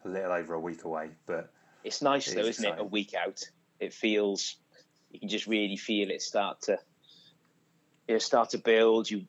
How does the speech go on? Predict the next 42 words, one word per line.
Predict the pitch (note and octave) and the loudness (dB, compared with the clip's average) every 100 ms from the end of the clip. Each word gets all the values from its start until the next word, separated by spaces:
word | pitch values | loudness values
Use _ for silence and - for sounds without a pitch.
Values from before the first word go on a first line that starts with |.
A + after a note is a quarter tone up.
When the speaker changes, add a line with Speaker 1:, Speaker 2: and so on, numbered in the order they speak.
| - | -8
Speaker 2:
you | B2+ | -4
look | A2 A#2 - | 0 0 0
at | |
the | G#2 | -2
diary, | - A2 G#2+ G#2 G2+ | 2 6 6 6 4
don't | A2 | 2
you? | G2+ G2 | 0 2
Work | G#2+ G#2 A#2 | 4 4 0
out | G2 | 0
where | A2 G#2+ | 2 2
you're | G2+ | 0
gonna | G#2 G2+ | -6 -4
be | A2 G#2+ | 0 2
on | G2+ | 0
the | G2 | -2
match | G2+ - - | -6 -6 -2
days. | G#2+ G2+ G2+ - - - - - _ _ _ _ _ - | 4 4 2 -4 -12 -18 -20 -20 _ _ _ _ _ -10
It's | - | 0
kind | C#3 | 2
of | A2+ | 4
the, | G#2+ | 2
it's | B2+ | 2
Speaker 1:
Where | A#2+ | 4
Speaker 2:
kind | B2 | 6
Speaker 1:
are | |
Speaker 2:
of | C#3+ | 6
Speaker 1:
you | A2 | 6
Speaker 2:
the | |
Speaker 1:
gonna, | A2 | 6
Speaker 2:
best | B2+ | 6
Speaker 1:
where | C#3 | 6
Speaker 2:
bit. | C#3 | 6
Speaker 1:
are | C#3+ | 4
you | |
gonna | D3 C#3+ | 0 0
be | D3 D3 | 0 0
on | C#3+ | -2
this | C3+ D#3 | -4 -4
match | - - | -4 -4
day, | C#3+ | -2
Dan? | D#3 E3 D#3+ - - _ _ _ _ _ _ _ | -2 -4 -6 -14 -18 _ _ _ _ _ _ _
Speaker 2:
So | - - C#3 | -10 4 4